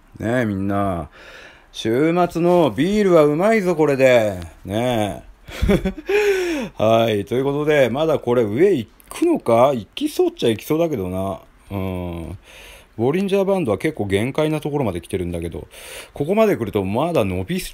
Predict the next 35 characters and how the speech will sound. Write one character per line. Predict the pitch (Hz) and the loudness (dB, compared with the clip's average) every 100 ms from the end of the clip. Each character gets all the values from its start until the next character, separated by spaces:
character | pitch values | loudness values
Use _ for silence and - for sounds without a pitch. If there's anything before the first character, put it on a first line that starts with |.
| - | -8
伸 | 113 127 | -4 -2
び | 196 | -2
る | 170 | -6
時 | 87 | -4
も | 90 | -4
あ | 92 | -4
る | |
か | 92 | -6
ら | 82 | -8
な。 | 82 107 131 135 _ _ - - - | -6 -4 -4 -6 _ _ -20 -20 -18
ね。 | 98 95 101 113 - _ - | -12 -8 -6 -6 -8 _ -18
う | 98 | -12
ん。 | 98 98 92 85 82 92 - - - - - - | -8 -8 -8 -8 -12 -18 -20 -20 -20 -20 -20 -8
は | 113 127 123 | 0 2 2
い。 | 98 | -2
と | - 139 | -4 -4
い | |
う | |
こ | 143 151 | -4 -4
と | 160 | 0
で、 | 143 110 | 0 0
皆 | 95 101 131 | -2 -4 -2
さ | 127 | -2
ん、 | 107 82 80 _ | -2 -4 -12 _
お | 101 | -4
疲 | 113 - | -4 2
れ | 208 | 4
様 | 208 208 | 4 4
で | 202 | 2
し | - | 4
た。 | 147 101 - - | 4 4 -4 -12
ね。 | 107 127 147 | -4 -2 -2
長 | 139 120 123 | -4 -2 0
い | 117 | 0
間。 | 104 101 92 | 0 -2 -4